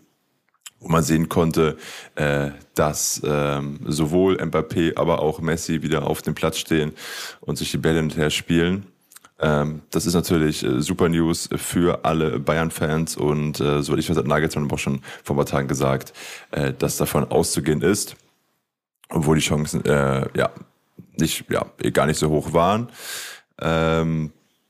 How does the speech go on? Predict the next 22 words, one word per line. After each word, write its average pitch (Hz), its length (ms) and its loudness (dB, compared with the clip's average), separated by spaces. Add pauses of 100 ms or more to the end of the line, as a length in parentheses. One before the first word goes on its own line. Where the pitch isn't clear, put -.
(340)
P 98 80 4
S 92 160 4
G 107 160 4
zuletzt 101 420 2
eins 90 220 0
zu 92 80 -2
drei 85 220 2
verloren 92 580 0
in 90 160 0
der 87 80 2
Liga 90 260 2
gegen 82 300 -2
Monaco. 92 680 0 (120)
Nichtsdestotrotz 82 880 -2 (600)
auch - 200 0
Bayern, 78 520 0
äh, 76 420 -2
gerade 76 220 0
nicht 78 140 -4
in 85 40 0
der 76 60 2
besten 76 500 0